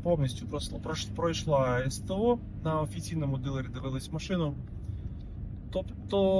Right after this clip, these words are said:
отак от буває, в принципі. Можна було б давно все це кинути, але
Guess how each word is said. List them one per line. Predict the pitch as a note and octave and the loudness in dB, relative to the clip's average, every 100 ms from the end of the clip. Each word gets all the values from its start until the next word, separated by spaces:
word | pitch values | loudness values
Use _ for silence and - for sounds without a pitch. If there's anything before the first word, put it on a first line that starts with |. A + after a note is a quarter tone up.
| F#3+ F#3+ F#3 | 8 6 4
отак | F#3 G3 F3+ | 4 4 4
от | E3 | 0
буває, | E3 E3 C#3+ A#2+ A#2 G#2 - | 2 6 6 6 2 -2 -4
в | |
принципі. | D3 C#3 - - D3+ | -2 -2 -4 -8 -2
Можна | E3+ D#3 D#3+ | 0 2 0
було | D#3 D3+ D#3 | -2 -2 -4
б | D#3 | -2
давно | D#3 D#3+ E3 E3 | 0 2 0 0
все | D#3 - D3+ | -2 -6 -6
це | - D3+ D3 D3 C#3+ C#3+ - - - - - - - - - - - - - - - - - - - - - - - - - - | -2 0 2 4 2 0 -6 -8 -6 -6 -6 -6 -6 -6 -6 -6 -4 -4 -6 -6 -6 -4 -6 -4 -6 -6 -8 -8 -8 -8 -8 -2
кинути, | A3+ A#3 A3+ F3 | 4 4 6 4
але | D#3 E3 A3+ | 4 4 2